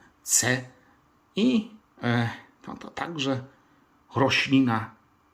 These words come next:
dla antyku niezmiernie ważna, chociaż jakże inna od, e, zbóż, które były podstawą wyżywienia,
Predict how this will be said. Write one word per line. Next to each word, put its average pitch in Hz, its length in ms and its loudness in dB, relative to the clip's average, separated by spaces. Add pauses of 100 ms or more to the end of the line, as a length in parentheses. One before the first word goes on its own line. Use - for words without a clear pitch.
(160)
dla 117 200 2
antyku 104 540 -2 (540)
niezmiernie 104 800 0 (640)
ważna, 110 540 2 (240)
chociaż - 600 -4 (520)
jakże 120 380 0
inna 98 440 -6 (100)
od, 92 360 -10 (500)
e, 87 260 -8 (480)
zbóż, 92 540 -4 (340)
które 98 380 -6 (540)
były 104 160 -2
podstawą 104 580 0
wyżywienia, 95 640 -2